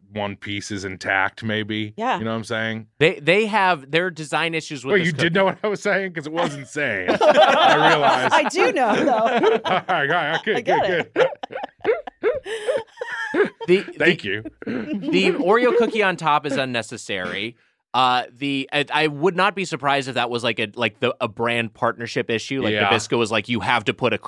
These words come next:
Speaker 3: a whole Oreo cookie on this to have our brand as part of it."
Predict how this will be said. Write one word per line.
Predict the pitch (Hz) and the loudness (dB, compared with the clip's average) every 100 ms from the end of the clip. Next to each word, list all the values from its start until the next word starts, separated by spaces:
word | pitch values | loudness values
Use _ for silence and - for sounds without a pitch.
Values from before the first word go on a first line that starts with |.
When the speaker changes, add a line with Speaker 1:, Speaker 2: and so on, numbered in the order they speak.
| - | -2
Speaker 3:
a | 104 | -2
whole | - 113 110 | 0 0 0
Oreo | 104 104 95 | 0 -2 -2
cookie | 110 110 | -6 -2
on | 104 104 | -2 -2
this | 107 - | -4 -4
to | 98 | -2
have | 101 | 0
our | 95 90 | 0 -2
brand | 101 92 101 | -2 -2 -2
as | 95 | -4
part | 113 113 | -2 0
of | 117 | 0
it." | 127 | -2